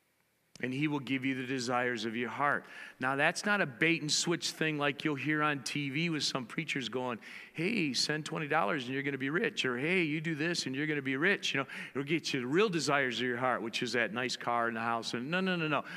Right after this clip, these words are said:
The real desires of your heart are the Lord. So delight yourself in the Lord. Enjoy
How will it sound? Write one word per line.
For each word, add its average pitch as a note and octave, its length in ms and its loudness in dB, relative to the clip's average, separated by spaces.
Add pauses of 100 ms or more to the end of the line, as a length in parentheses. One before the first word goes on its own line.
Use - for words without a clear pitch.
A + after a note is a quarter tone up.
(180)
The C3 80 0
real E3+ 300 4
desires C#3 520 2
of B2+ 80 0
your A#2+ 140 -2
heart A#2+ 180 2
are B2 40 0
the A#2+ 100 -2
Lord. E3+ 400 4 (260)
So - 220 2 (180)
delight D3+ 400 4
yourself D#3 540 4
in C#3+ 160 0
the C#3+ 100 2
Lord. C#3 680 2 (260)
Enjoy D3+ 880 4